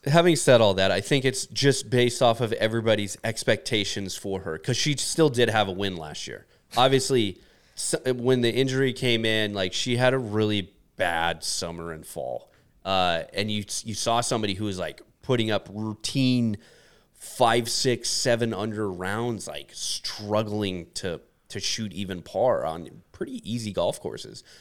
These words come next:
I mean, T, we saw her in Korea and talked to her for a little bit, and it seemed like everything was fine. And, like, if you would have asked me then, after talking to her and watching her, like,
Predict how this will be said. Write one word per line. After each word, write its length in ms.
I 80
mean, 180
T, 160
we 140
saw 240
her 100
in 60
Korea 340
and 80
talked 260
to 60
her 60
for 160
a 60
little 180
bit, 260
and 140
it 60
seemed 220
like 200
everything 360
was 160
fine. 360
And, 120
like, 180
if 160
you 140
would 100
have 140
asked 360
me 200
then, 260
after 240
talking 380
to 120
her 180
and 120
watching 380
her, 240
like, 260